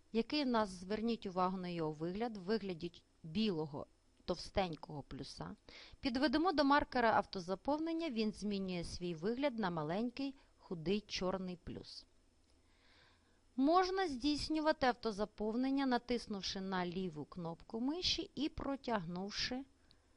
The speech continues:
певний, виділивши діапазон. Ви бачите, що сірою рамкою виділяється діапазон, в який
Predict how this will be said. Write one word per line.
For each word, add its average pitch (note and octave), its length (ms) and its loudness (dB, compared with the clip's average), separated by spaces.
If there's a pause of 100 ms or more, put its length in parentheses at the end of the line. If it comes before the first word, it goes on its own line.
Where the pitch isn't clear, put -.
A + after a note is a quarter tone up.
(260)
певний, A#3+ 420 4
виділивши F3+ 640 -2
діапазон. D3 640 -2
Ви A#3 160 0
бачите, F4 440 2
що - 180 -2
сірою G3+ 380 0
рамкою D#4 400 0
виділяється F#3+ 640 2
діапазон, E3+ 640 -2
в D#3 60 -6
який D#3+ 360 -8